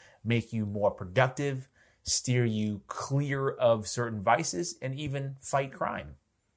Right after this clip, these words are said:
No other possible motivations, right?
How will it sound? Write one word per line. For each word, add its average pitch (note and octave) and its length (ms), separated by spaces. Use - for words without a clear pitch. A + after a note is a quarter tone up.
No E3 420
other C3+ 160
possible B2 500
motivations, G#2+ 760
right? C#3+ 360